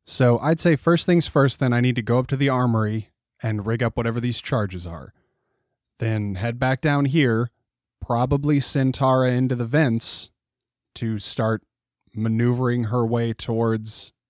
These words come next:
the fuel lines, um, so that she's maybe ready for a cue or something to cut them. Uh, and then when the doors open and it's time to start distracting, I need to sneak in under that distraction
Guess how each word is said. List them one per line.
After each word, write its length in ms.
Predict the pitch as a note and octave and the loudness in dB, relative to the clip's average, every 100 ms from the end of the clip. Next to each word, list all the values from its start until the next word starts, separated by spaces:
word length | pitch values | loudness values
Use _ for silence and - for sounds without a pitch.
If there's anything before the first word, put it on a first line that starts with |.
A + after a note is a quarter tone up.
| _ | _
the 60 | - | -12
fuel 360 | - D3 B2+ | 0 2 2
lines, 500 | G2+ F#2 F2+ G2 - - _ _ _ _ | 0 -8 -8 -8 -10 -16 _ _ _ _
um, 280 | A2+ A2 G2+ | -2 0 -2
so 140 | G2 A2+ | -2 -4
that 140 | G2 | -4
she's 260 | - G#2 - _ - | -8 -8 -10 _ -8
maybe 280 | A2+ A2 G#2 | -4 -4 -4
ready 240 | G#2 A2 | -2 -2
for 220 | G#2 B2 G#2+ | -2 0 0
a 120 | G2+ - | -4 -12
cue 600 | - C3+ B2 C3+ D#3 D3 | -4 0 2 2 0 -4
or 160 | - C#3 | -2 -2
something 480 | - D#3 C#3+ D#3+ D#3+ | 2 0 2 2 2
to 140 | - | -2
cut 300 | G#2 - C3+ | -4 -4 -2
them. 240 | - E3 F#3+ - _ _ _ _ _ _ _ _ _ _ _ - | 0 0 -2 -6 _ _ _ _ _ _ _ _ _ _ _ -2
Uh, 180 | A2 G2+ | 0 0
and 120 | A2+ | 0
then 160 | A2+ G#2+ | 0 0
when 140 | A#2 | 0
the 80 | A2+ | -2
doors 460 | G2+ A#2+ C#3+ C3+ A#2+ | 0 4 4 4 2
open 380 | C#3+ F3 D3+ B2+ | 4 4 4 2
and 120 | A#2 | 2
it's 140 | A2 - | -2 -2
time 200 | B2+ A#2 | -2 -2
to 60 | |
start 260 | A2 B2+ A2+ | -2 -2 -2
distracting, 720 | G#2 - F3 F#3+ - A#2+ A2 - | -4 -2 2 2 2 0 -2 -2
I 160 | A#2+ | 2
need 200 | B2+ A#2+ | 2 2
to 100 | - | 0
sneak 400 | A#2 - C3 B2 | -4 -2 0 0
in 220 | C3 A#2 A#2 | 0 -2 -2
under 260 | C3 B2 A#2+ | 0 0 2
that 220 | A#2 A2+ | 0 -2
distraction 800 | - - - B2+ A#2+ - G2 F#2 | -6 -6 0 0 0 -6 -6 -8